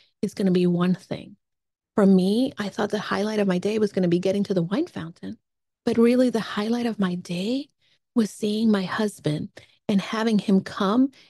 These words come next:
and walk alongside of me when I didn't think that I could do it.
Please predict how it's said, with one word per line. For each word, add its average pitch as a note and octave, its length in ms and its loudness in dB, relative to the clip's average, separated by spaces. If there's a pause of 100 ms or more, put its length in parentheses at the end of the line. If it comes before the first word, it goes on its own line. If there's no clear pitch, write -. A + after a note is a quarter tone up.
(140)
and G3 200 2
walk F3 240 0
alongside F3+ 640 0
of A3 80 0
me C#4 360 2
when F3+ 160 -10
I F3 80 -4
didn't F3 360 -2
think E3+ 200 -8
that - 120 -12
I D#3+ 60 -2
could E3 140 -8
do C#3+ 160 -12
it. - 100 -20